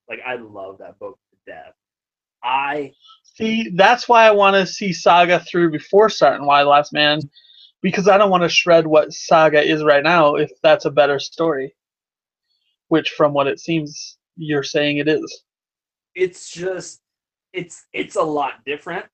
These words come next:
Speaker 1: of a story.
Speaker 2: Okay.
Speaker 1: Um, but it's, it's so good. It's so well written. And I, I bawled like a baby at the last issue of that book. Like, I just
Speaker 2: Come on, to be fair, you do that a lot, so.
Speaker 1: I do now.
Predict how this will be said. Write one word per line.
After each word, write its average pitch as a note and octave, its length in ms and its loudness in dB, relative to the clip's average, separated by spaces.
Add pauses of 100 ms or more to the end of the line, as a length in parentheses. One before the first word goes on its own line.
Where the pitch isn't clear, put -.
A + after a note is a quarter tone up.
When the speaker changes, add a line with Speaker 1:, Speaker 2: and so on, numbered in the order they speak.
(400)
Speaker 1:
of D3+ 120 -12
a E3 60 -14
story. D#3+ 540 -10 (220)
Speaker 2:
Okay. F3+ 220 -2 (320)
Speaker 1:
Um, B2+ 460 -8 (720)
but D3+ 120 -4
it's, - 400 -16
it's - 220 -20
so D3+ 340 -12
good. C3+ 340 -12 (200)
It's C#3+ 240 -12
so D3+ 280 -6
well C#3 200 -4
written. B2+ 400 -14 (300)
And C3 100 -10
I, C#3 220 -8 (480)
I D3 100 -6
bawled C#3 400 -6
like E3+ 180 -8
a - 40 -14
baby B2 380 -8
at G2 100 -20
the G2+ 60 -20
last G#2+ 280 -12
issue G#2+ 300 -20
of G2 60 -20
that - 200 -18
book. F#2+ 220 -16 (420)
Like, A2+ 220 -16
I B2 80 -12
just B2 180 -16 (220)
Speaker 2:
Come G#3 160 0
on, C#3+ 260 0
to E3+ 80 -4
be G3+ 140 0
fair, E3 680 2 (120)
you E3 160 -4
do D#3+ 140 0
that C#3 180 2
a C3 80 0
lot, C3 340 0
so. - 360 -12 (880)
Speaker 1:
I E3+ 120 -2
do C4 200 -6
now. C3+ 500 -8